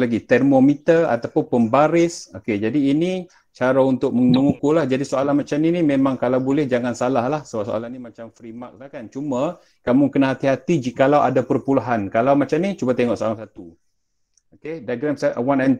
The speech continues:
one and one and diagram one and two shows an experiment to study apa-apalah. Okey, so cuba kamu tengok. Okey, kamu tengok. Apabila dapat soalan macam ni kan, apa-apa pun kena study dulu.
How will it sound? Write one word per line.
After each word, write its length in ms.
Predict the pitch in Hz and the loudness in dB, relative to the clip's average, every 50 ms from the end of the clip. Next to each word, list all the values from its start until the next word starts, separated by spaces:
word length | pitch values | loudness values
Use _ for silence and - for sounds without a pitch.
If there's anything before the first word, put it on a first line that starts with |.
| - _ | -2 _
one 280 | - 117 127 135 135 131 | -4 0 0 2 2 2
and 80 | 135 139 143 | 2 4 4
one 200 | 156 175 180 170 | 4 2 2 2
and 320 | 135 135 135 131 127 120 | 2 2 4 4 4 4
diagram 320 | 123 127 123 127 139 135 131 | 4 4 2 2 2 2 4
one 120 | 135 131 127 | 4 2 2
and 120 | 127 120 - | 0 2 2
two 120 | 175 180 | 2 2
shows 280 | - - - 143 131 123 | 2 2 0 0 2 2
an 160 | 127 127 127 | 2 0 0
experiment 640 | 123 - 110 - - 127 131 139 143 160 170 160 151 | 0 -4 -6 -10 -12 -16 -16 -14 -14 -14 -16 -16 -16
to 80 | 139 | -20
study 480 | 120 - - 135 135 139 156 185 196 170 | -20 -18 -16 -14 -14 -12 -10 -8 -8 -6
apa-apalah. 600 | 131 127 117 113 - 131 147 175 156 110 - - - | -6 -6 -6 -2 0 0 2 2 0 -2 -6 -14 -6
Okey, 240 | - 131 120 104 98 | -2 0 0 0 0
so 160 | - 135 127 | -2 -2 -2
cuba 240 | 127 123 123 120 120 | 0 2 2 2 2
kamu 80 | 113 | 2
tengok. 320 | 113 117 113 135 170 214 - _ _ _ _ _ _ _ _ _ _ _ _ _ _ _ _ _ _ _ _ _ _ _ _ _ 95 - | -2 -2 -4 -6 -10 -12 -14 _ _ _ _ _ _ _ _ _ _ _ _ _ _ _ _ _ _ _ _ _ _ _ _ _ -20 -20
Okey, 320 | - 135 151 175 190 - _ _ _ _ _ _ _ _ _ - | -14 -12 -12 -12 -12 -16 _ _ _ _ _ _ _ _ _ -14
kamu 160 | 87 104 104 | -12 -8 -6
tengok. 400 | 104 110 110 120 135 143 - - | -4 -2 0 2 2 2 2 2
Apabila 400 | 113 113 139 151 180 185 185 190 | -2 0 0 2 2 4 2 2
dapat 160 | 190 - 147 | 2 2 2
soalan 320 | 160 165 165 165 160 156 139 | 2 4 4 4 4 4 2
macam 120 | - 170 185 | 2 0 0
ni 80 | 190 | 0
kan, 240 | 190 208 214 202 - | 0 0 0 0 -2
apa-apa 320 | - - 156 147 - 175 170 | -2 0 0 0 2 0 0
pun 160 | 170 208 190 | 2 0 -2
kena 160 | - 165 165 | -2 -2 -4
study 400 | - - - 156 156 156 160 147 | -2 2 2 2 4 4 4 4
dulu. 400 | 143 139 139 123 113 101 - | 4 4 4 2 0 -2 -6